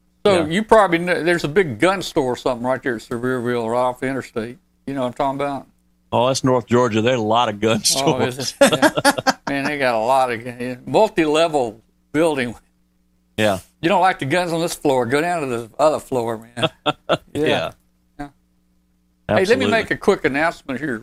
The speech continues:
Speaker 1: really quick. Um, okay, guys, you've been listening to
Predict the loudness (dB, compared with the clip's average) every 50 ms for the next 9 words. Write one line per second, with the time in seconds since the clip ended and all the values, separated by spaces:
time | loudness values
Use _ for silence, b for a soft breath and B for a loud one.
0 | -6 -4 -2 -2 0 -2 -4 -6 -8 _ _ _ _ -4 -2 -2 -2 -2 -4 -6
1 | -6 _ _ _ _ _ -4 -4 -2 -2 -2 -2 -4 -6 -8 -12 _ _ _ _
2 | _ _ _ _ _ _ _ _ _ _ _ _ _ _ _ _ _ _ _ _
3 | _ _ _ _ _ _ _ _ _ _ _ _ _ _ _ -8 -4 -2 -2 -2
4 | -2 -2 -2 0 0 0 -2 -4 -6 -6 -2 0 0 0 0 -2 -4 -4 -4 -4
5 | -2 -2 -2 -2 0 0 0 -2 -2 -4 -6 -8 -6 -6 -6 -8 -10 -10 -8 -6
6 | -4 -4 -4 -4 -6 -6 -8 -10